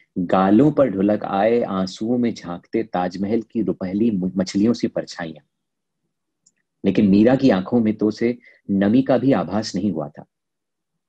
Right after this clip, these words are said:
कितने जड़ हो गए हैं हम लोग भी आजकल। वो कल वाले पत्र में लिखेगा, "हक्सले की नकल नहीं कर रहा।" हक्सले,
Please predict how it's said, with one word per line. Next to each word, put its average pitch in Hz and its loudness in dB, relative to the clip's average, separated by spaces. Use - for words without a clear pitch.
कितने 226 2
जड़ 110 2
हो 95 2
गए 92 0
हैं 104 -4
हम 95 -4
लोग 82 -6
भी 87 -8
आजकल। 76 -12
वो 147 4
कल 139 2
वाले 135 2
पत्र 127 -6
में 123 -4
लिखेगा, 87 -10
"हक्सले 208 0
की 226 -2
नकल 165 0
नहीं 147 2
कर 117 -4
रहा।" 69 -16
हक्सले, - -16